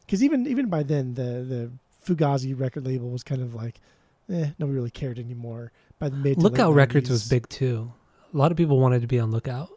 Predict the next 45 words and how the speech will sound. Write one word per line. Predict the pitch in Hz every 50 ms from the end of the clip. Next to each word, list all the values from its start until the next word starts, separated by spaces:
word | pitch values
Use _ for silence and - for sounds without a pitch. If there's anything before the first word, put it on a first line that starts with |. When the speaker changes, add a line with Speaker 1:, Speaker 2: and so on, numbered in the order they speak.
| - _ _ _
Speaker 2:
I | 180
Speaker 1:
Until | 165 - - 220 214
Speaker 2:
think, | 196 175
right? | 170
Speaker 1:
ninety-four | 165 165 160 147 - - 190 214 202 139
happened. | 131 135 117 - 127 117 127 160 - - _ _ _ _ _ _ _ _ _ _ _ _ _ _ _ _ _ _ _ _ _ _ _ _ -
Speaker 2:
Wait, | 156 -
Speaker 1:
Because | 156 139 135
Speaker 2:
what | 147 151
happened | 156 156 160 147 143
in | 147
ninety-four? | 143 135 131 123 - - 190 180 147 160 151 139
Speaker 1:
that | 165 160
was | 175 170 151
when | 165 165 151
Green | 143 165 170 170
Day | 165
released | 165 160 156 156 135 117
Dookie, | - 156 208 202 - 143 135 139 160 180 214 -
and | 151 139 139 139 135 135 135 131 139
Speaker 2:
Oh, | 156 151 160 170 170 170 170 165 156 151 147 143 135 135
Speaker 1:
Lookout | - - 185 175 165
Records | 147 147 147 120 156 147
Speaker 2:
yeah, | 139
Speaker 1:
was | 143 131
Speaker 2:
yeah. | 123 143
Speaker 1:
now | 139 139 139 143
a | 139 127
thing | - 151 147 143
of | 131
the | 127
past. | - - 123 110 113 120 - - - - 147
Gone. | 156 131 120 107 104 107 143 - _ _ _ _ _ -
Over | 151 147 135 123 123
with. | 117 120
Speaker 2:
That's | 131 120 - -
right. | _ _ _ _ _ _ _ _
Speaker 1:
Goodbye. | 190 180 175 139 131 123 120 123 123 - _ _ _ _ _ _ _ _ _ _ -
And | 156 165 180 190
then | 202 214
Lookout | 240 277 262 262 220
Records | 220 233 233 - 247 220 180 180
really | 226 226 226 196
only | 180 170 180 185 185 180
was, | 160 156 147 143 131 - - -